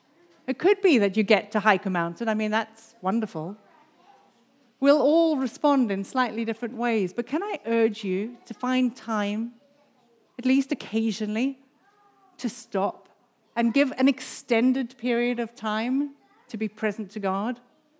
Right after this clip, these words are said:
to ask him to speak to you, to ask him to tell you that he loves you?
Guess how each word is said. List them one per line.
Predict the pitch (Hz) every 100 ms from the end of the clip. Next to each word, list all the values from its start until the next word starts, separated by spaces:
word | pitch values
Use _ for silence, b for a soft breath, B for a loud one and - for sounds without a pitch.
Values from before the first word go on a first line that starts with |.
| _ _ - - -
to | - -
ask | 269 277 -
him | 285
to | 247
speak | 226 - - 202 _
to | -
you, | 240 262 262 - _ _ _ _
to | - -
ask | 254 254 -
him | 262 247 240 233 _ _
to | -
tell | 196 208 214
you | 226 226 233 - -
that | 190
he | 170
loves | 165 190 240
you? | 240 277